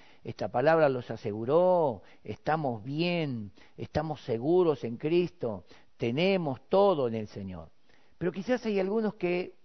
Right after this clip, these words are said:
como dije, a alguien le echaron la culpa. Dios te perdona y te quiere dar nuevamente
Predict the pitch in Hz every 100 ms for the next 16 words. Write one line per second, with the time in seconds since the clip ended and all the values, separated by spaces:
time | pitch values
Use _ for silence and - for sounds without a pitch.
0 | - - 143 151 165 - 165 143 139 175
1 | 196 165 147 143 185 175 156 147 175 156
2 | 123 135 - - - - - - - -
3 | - - - - - - - - - -
4 | - - - - - - - - - 135
5 | 143 143 117 127 123 120 101 95 - -
6 | - - - - - - - - - -
7 | 107 107 104 117 - - - 104 - 123
8 | 120 120 120 117 117 113 120 120 - 107